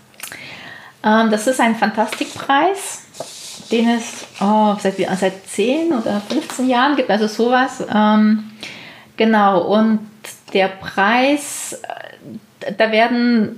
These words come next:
Bücher aus der Fantastik, also die Fantastik ist ja sehr groß, äh, High Fantasy, Science Fiction, was es auch alles gibt. Und es wird einmal im Jahr auf der Leipziger Buchmesse dieser Preis verliehen in drei Kategorien: Bestes Debüt,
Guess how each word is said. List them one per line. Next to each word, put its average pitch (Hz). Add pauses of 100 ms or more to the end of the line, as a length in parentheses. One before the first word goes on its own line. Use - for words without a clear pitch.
(160)
Bücher 247
aus -
der 202
Fantastik, 202
also 190
die 208
Fantastik 190
ist 196
ja 175
sehr 180
groß, 254
äh, -
High 196
Fantasy, 202
Science 202
Fiction, 208
was 196
es -
auch 185
alles 185
gibt. - (1700)
Und 226 (520)
es 220
wird 240
einmal 220
im 202
Jahr 277
auf 339
der 196
Leipziger 202
Buchmesse 254
dieser 208
Preis 190
verliehen 262
in 202
drei 208
Kategorien: 226
Bestes -
Debüt, 233